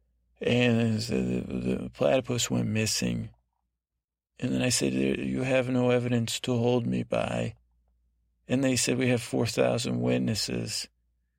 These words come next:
And I said, "Four thousand?" They said, "Yeah, the C B S was running a live feed of your actions." And I said, "Of me rescuing a platypus up from the future."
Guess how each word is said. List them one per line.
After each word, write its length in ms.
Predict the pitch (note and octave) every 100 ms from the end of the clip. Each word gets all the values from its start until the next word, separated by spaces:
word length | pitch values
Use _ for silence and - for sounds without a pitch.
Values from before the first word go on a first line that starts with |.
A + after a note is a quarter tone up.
| -
And 100 | D3
I 80 | C#3
said, 240 | - C#3
"Four 360 | A#2+ - E3+ D3
thousand?" 480 | - C3 D3 B2+ B2+
They 60 |
said, 180 | A#2+ C3+
"Yeah, 180 | D3 C#3
the 100 | A#2+
C 240 | - C3+
B 160 | C3+ C3
S 220 | A#2+ B2
was 140 | A#2+
running 260 | A#2+ A#2+ A2+
a 100 | A2
live 400 | A2+ A#2 A2+ A2
feed 420 | - - A#1+ A2+
of 60 | -
your 220 | A1 -
actions." 760 | A#1 A#1 - - A#1+ A#1+ - - _ _ _ _ _ _ _ _ _ _ _ -
And 180 | C#3 C#3+
I 80 | C3+
said, 220 | - D3
"Of 120 | C3+
me 180 | C#3+ C#3
rescuing 720 | C3+ C3+ C3 - C#3 C3 A#2+
a 40 |
platypus 680 | A2+ C#3 C#3 B2+ C3+ C3 -
up 120 | B2 - -
from 240 | C#3+ C3
the 80 | B2
future." 720 | - D#3+ F3+ - - C3 C#3